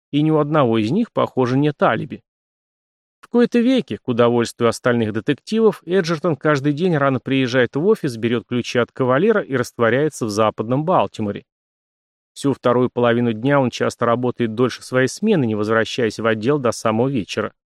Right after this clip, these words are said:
Иногда с ним Нолан, но в другие дни он работает один, и его местонахождение — загадка для всей группы. На улицах Эджертон в одиночку эффективнее, чем кто угодно в паре.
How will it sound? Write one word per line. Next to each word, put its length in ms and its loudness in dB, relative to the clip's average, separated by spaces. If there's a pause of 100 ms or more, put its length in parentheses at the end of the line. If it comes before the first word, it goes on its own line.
(840)
Иногда 300 4
с 100 -4
ним 200 4
Нолан, 340 4
но 100 4
в 40 0
другие 360 -2
дни 140 0
он 120 4
работает 520 0
один, 340 2
и 40 2
его 160 0
местонахождение — 920 0
загадка 500 0
для 160 0
всей 220 -2
группы. 460 -4 (1120)
На 160 2
улицах 500 2
Эджертон 440 0
в 40 -2
одиночку 480 0
эффективнее, 580 0
чем 200 -4
кто 240 0
угодно 400 2
в 100 -20
паре. 340 -2